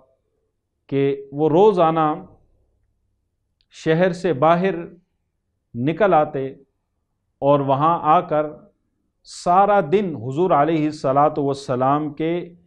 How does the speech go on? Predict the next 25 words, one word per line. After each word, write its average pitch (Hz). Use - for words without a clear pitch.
इस्तकबाल 156
के 156
लिए 165
तैयार 131
रहते, 104
सारा 208
दिन 202
इंतज़ार 165
करते, 147
यहाँ 147
तक 175
कि 156
शाम 185
होती 151
तो 143
फिर 175
वापस 151
लौट 127
जाते 107
और 139
अगले 180
दिन 202
फिर 233
आ 175
जाते। 113